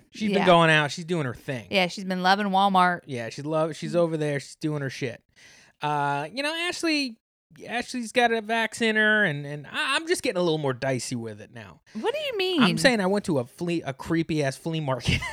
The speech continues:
Speaker 2: Yeah, I forgot about that.
Speaker 1: On a
Speaker 2: Nick went to
Speaker 1: whim.
Speaker 2: a flea market by himself.
Speaker 1: On a
Speaker 2: And then
Speaker 1: whim.
Speaker 2: was like, "You can't go until you're fully vaxxed."
Speaker 1: Yeah, I know that's not really, doesn't make much sense 'cause I could have had the virus and given it to her, but she's fine, and we're gonna be fine. I, I don't know why, but we will.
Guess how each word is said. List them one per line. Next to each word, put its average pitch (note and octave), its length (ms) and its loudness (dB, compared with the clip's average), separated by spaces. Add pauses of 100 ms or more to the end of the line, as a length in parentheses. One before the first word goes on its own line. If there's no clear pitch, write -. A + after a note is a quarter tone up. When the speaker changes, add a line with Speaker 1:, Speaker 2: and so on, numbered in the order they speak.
(100)
Speaker 2:
Yeah, F#3+ 420 10
I G#3+ 60 8
forgot A#3 400 2
about E3+ 300 4
that. E3+ 280 6
Speaker 1:
On G3 120 4
a - 80 6
Speaker 2:
Nick D3+ 80 2
went - 140 6
to G#4 80 8
Speaker 1:
whim. C4+ 80 8
Speaker 2:
a - 20 4
flea G3 200 2
market F#3+ 320 4
by E3+ 180 6
himself. E3+ 540 4
Speaker 1:
On E3+ 140 0
a D#3+ 80 4
Speaker 2:
And D#3+ 340 6
then A#3+ 200 6
Speaker 1:
whim. A#3 100 4
Speaker 2:
was G#3 80 -6
like, G3 260 4
"You G3+ 200 0
can't G3+ 360 2 (140)
go F3 520 6
until F3+ 280 0
you're E3+ 220 -2
fully E3+ 340 -4
vaxxed." - 320 -6
Speaker 1:
Yeah, E3 180 4
I F#3+ 140 0
know A3+ 240 4
that's F#3 240 2
not D3+ 320 -4
really, C3+ 480 -4
doesn't C3+ 300 -4
make B2 160 -8
much A#2+ 240 -10
sense B2+ 260 -8
'cause A#2 160 -10
I A2+ 120 -8
could A#2+ 200 -8
have A2 140 -14
had A#2 240 -6
the A#2 60 -10
virus A#2 500 -8
and A2 100 -14
given A#2+ 240 -12
it A#2+ 80 -14
to C3+ 140 -4
her, C3 80 -2
but A3+ 260 -6
she's - 220 -10
fine, G#2+ 260 -12
and A2+ 100 -14
we're B2 100 -16
gonna A2+ 100 -16
be A2 100 -18
fine. A#2+ 340 -20
I, D3 280 -2
I - 20 6
don't G#3 120 6
know G#3 100 8
why, F3 420 10
but F#3 160 0
we B2+ 140 -4
will. A2 260 -12